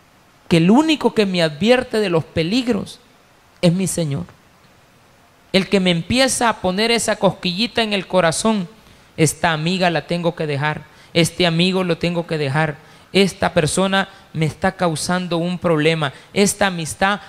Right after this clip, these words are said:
no está tan bien. Y de repente te vas a dormir y Dios te lo revela en un sueño. ¿Por qué no? ¿Por qué no te lo puede revelar?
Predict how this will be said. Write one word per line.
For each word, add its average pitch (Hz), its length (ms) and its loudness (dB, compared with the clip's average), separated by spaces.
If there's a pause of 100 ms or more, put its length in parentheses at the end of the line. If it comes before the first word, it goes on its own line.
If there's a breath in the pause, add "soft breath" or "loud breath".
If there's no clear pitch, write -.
no 165 280 2
está 180 340 -2
tan 156 220 -2
bien. 156 320 -4 (600)
Y 139 100 -4
de 131 100 0
repente 170 420 -4
te 180 140 -4
vas 180 160 0
a 185 80 0
dormir 180 560 -4
y 156 140 -6
Dios 127 280 -4
te 175 100 -6
lo 185 120 -4
revela 202 380 -4
en 170 100 -6
un 151 80 -8
sueño. 185 280 -8 (2250)
¿Por 151 140 0
qué 240 120 4
no? 156 200 -2 (1900)
¿Por 151 100 -2
qué 240 120 4
no 262 120 -2
te 240 100 0
lo 185 120 0
puede 180 220 2
revelar? 139 400 -4